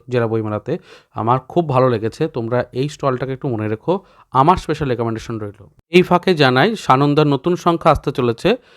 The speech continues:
এবং নতুন সংখ্যার, আহ, দেখতেই পাচ্ছ টপিকটা কী ধরনের রয়েছে। তো পাঁচটা গল্পও রয়েছে, তো সেই জায়গা থেকে তোমরা এই সংখ্যাটিকে নিতে পারো,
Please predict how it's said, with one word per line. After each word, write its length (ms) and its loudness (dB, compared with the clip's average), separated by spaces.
এবং 340 4
নতুন 240 0
সংখ্যার, 520 4
আহ, 600 0
দেখতেই 280 -2
পাচ্ছ 320 -2
টপিকটা 540 0
কী 160 -8
ধরনের 340 0
রয়েছে। 420 -2
তো 100 -2
পাঁচটা 300 2
গল্পও 380 4
রয়েছে, 480 2
তো 180 -2
সেই 200 -4
জায়গা 240 0
থেকে 640 2
তোমরা 380 2
এই 260 0
সংখ্যাটিকে 440 -6
নিতে 220 -4
পারো, 300 4